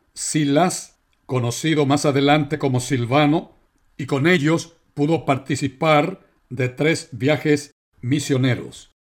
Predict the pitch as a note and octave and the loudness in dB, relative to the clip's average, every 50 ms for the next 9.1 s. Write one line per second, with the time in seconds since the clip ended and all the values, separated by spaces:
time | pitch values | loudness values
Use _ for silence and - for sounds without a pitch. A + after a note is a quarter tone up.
0 | _ _ _ G2+ A2 A2+ A#2+ A#2+ C3 D3 D3+ D3 D3+ D3 A#2+ - C3+ B2+ B2 A#2+ | _ _ _ -8 -6 -4 -2 0 2 2 2 2 2 0 -2 -2 -2 -2 -2 -2
1 | - C3 A2 B2 C#3 D3+ D#3 D#3+ D3 D3 - _ _ _ - C3+ C3 - - C#3+ | -2 -4 -2 0 2 2 2 2 0 -2 -6 _ _ _ -4 -4 -4 -2 -4 -4
2 | C3 D#3+ D#3 D3+ E3 E3 - - - - E3+ F#3 F#3 - - _ _ _ _ _ | -2 0 0 2 2 0 0 -2 -4 -2 -2 -2 -4 -6 -14 _ _ _ _ _
3 | - A#2 B2 C#3 D3+ D3+ - D#3+ C#3 - - - D3+ C#3 C#3+ D3+ D#3+ D#3+ D#3+ E3+ | -6 -4 -2 -2 -2 0 0 -2 -2 -2 -4 -4 0 0 2 2 2 2 2 0
4 | F3 E3+ - _ _ _ _ _ - A#2 A#2 A#2+ D3+ D3+ - D#3+ D3 D#3 D#3 D#3+ | -2 -6 -10 _ _ _ _ _ -6 -2 0 0 0 0 -2 -2 0 0 0 0
5 | D3+ - E3 D#3+ D#3+ D#3 D#3 E3+ F#3 - _ _ _ _ _ _ _ _ _ _ | -2 -2 -2 0 0 0 0 -2 -6 -12 _ _ _ _ _ _ _ _ _ _
6 | _ - C3+ - - D#3+ D#3 D3 - D#3 D3 C3 C#3 C#3 C3+ B2 - - _ - | _ -8 -8 -4 -2 -2 -2 -2 0 -2 0 0 2 2 0 0 -2 -6 _ -6
7 | C3+ C3 B2 - E3 E3+ B2 D3+ D#3 D3 D#3 D3 - D#3 C#3 C#3 D3+ D3+ C#3+ C#3+ | -4 -4 -2 -2 -2 -2 0 0 0 0 0 0 0 0 0 2 2 2 2 2
8 | D3 D3 - _ _ _ _ - C3 B2+ B2 B2 - C#3 D3 D#3 D3+ E3+ F3+ F#3+ | 0 -2 -6 _ _ _ _ -12 -6 -6 -6 -4 -2 0 0 0 0 0 -2 -4
9 | F#3+ - | -4 -8